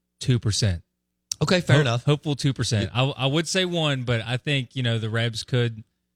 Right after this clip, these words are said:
Speaker 1: squeeze an extra percent out of there.
Speaker 2: Okay.
Speaker 1: Um, Alabama at Tuscaloosa. See, I just don't think that that's a, a winnable game. Uh,
Speaker 2: Okay.
Speaker 1: like, I don't think that's more winnable than the L S U game, is what I mean.
Speaker 2: All
Speaker 1: So
Speaker 2: right.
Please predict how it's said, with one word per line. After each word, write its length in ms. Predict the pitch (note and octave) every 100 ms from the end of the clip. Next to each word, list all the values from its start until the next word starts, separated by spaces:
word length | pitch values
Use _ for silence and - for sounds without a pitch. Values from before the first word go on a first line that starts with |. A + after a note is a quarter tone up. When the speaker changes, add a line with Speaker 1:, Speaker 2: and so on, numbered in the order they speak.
| _ _ -
Speaker 1:
squeeze 380 | - C#3 C3
an 60 | B2+
extra 240 | A#2+ -
percent 300 | A#2+ A2 A#2
out 140 | G2+ F#2+
of 60 |
there. 200 | F#2+ F#2+ - -
Speaker 2:
Okay. 280 | - E3 D3 -
Speaker 1:
Um, 480 | A#2 A2+ A2 G#2 G#2 _ _ _ _ B2+
Alabama 680 | D#3 F3+ C#3 D3+ D3+ C3+ -
at 180 | C3+ C3+
Tuscaloosa. 600 | C#3+ C3 C3 C3+ C#3 B2
See, 240 | A2 C3 A#2+
I 200 | A#2 C#3+
just 200 | C#3+ -
don't 220 | B2+ A#2
think 260 | B2+ B2
that 260 | - A2+ G2 _ _ _ _ _ _ _ _ _ _ _
that's 280 | B2 B2+ -
a, 200 | A2 A2+ _ _ -
a 80 |
winnable 440 | A#2+ A2+ B2 A2 G#2
game. 420 | G#2+ A#2+ A2+ A2 -
Uh, 60 | A#2+
Speaker 2:
Okay. 440 | A#2 G#2+ G#2 G2
Speaker 1:
like, 200 | B2 A#2+ -
I 100 | C3
don't 140 | E3 D#3
think 140 | F3
that's 180 | D3+ C3
more 280 | C3 C#3+ D3
winnable 360 | C3+ C3+ B2
than 140 | A#2+ A#2
the 120 | A2+
L 120 | A2+
S 120 | G#2+
U 80 | A#2
game, 300 | G2+ F2+ F2 -
is 140 | A2
what 100 | G#2+
I 80 | G#2
mean. 240 | G2+ F#2 G2
Speaker 2:
All 80 | A2+
Speaker 1:
So 40 |
Speaker 2:
right. 140 | A#2